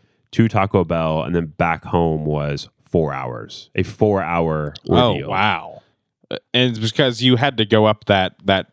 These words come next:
Speaker 2: building that was under construction, and then you were walking on the beam that was
Speaker 1: Yeah.
Speaker 2: suspended in air by the crane.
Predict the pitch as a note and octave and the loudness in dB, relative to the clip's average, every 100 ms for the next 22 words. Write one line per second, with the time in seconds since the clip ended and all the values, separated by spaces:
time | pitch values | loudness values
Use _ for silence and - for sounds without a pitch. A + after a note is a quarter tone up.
0 | _ - G2 G2 F#2+ F#2 F2+ F2+ F#2+ F#2 | _ 0 2 2 0 0 -2 0 0 0
1 | F2+ - F2 - - F#2 - - F2+ F2 | 0 -2 -4 -4 0 0 0 -4 -2 -4
2 | E2+ E2 E2 _ _ _ _ _ F#2 F2 | -4 -8 -12 _ _ _ _ _ -4 -2
3 | F2+ F2+ F2+ F2+ F2+ F2+ E2+ F2 E2+ F#2+ | 0 -2 0 0 2 2 2 2 0 -2
4 | F#2 F2 E2+ E2 - F2 F2 F2 F2 E2+ | -2 -2 -6 -8 -4 -2 0 -2 -4 -2
5 | E2+ E2 A2+ G2 A2+ A#2+ A#2 A#2 A#2+ B2 | -2 -4 -2 0 0 0 0 0 -2 -4
6 | A#2 - G2 F2 F2+ F2+ E2 F2 - - | -8 -4 -2 0 2 2 0 -4 -10 -12
7 | _ - - G2 - - G2+ G2+ G2 F#2+ | _ -6 -4 -2 -2 -2 -2 0 0 0
8 | F#2+ E2+ F2+ F#2 F#2 G#2 F#2+ G2 F#2 F2 | -2 -2 -2 0 0 0 0 0 0 -2
9 | - F#2 E2 F2+ G2+ B2+ | -6 -6 -2 -2 -2 -4